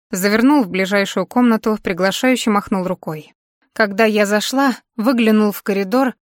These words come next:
удостоверился, что никого рядом нет, и плотно прикрыл дверь. Обстановка спартанская, конечно.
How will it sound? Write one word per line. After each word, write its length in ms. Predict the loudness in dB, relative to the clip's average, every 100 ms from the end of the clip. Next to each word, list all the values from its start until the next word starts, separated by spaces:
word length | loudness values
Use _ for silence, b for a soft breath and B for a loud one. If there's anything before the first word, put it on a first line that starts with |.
| -10
удостоверился, 840 | -8 -4 0 2 2 2 -2 -6
что 180 | -6 -4
никого 380 | -2 0 0 0
рядом 320 | -2 -2 0
нет, 300 | 0 -2 -6 _
и 100 | -6
плотно 460 | -2 0 2 2 2
прикрыл 420 | 0 0 -2 -4
дверь. 420 | -6 -10 -12 -18 _ _ _ _ _
Обстановка 680 | -10 -2 2 4 2 0 -2
спартанская, 720 | 0 0 2 0 0 -4 -4
конечно. 560 | -4 -6 -8 -12 -18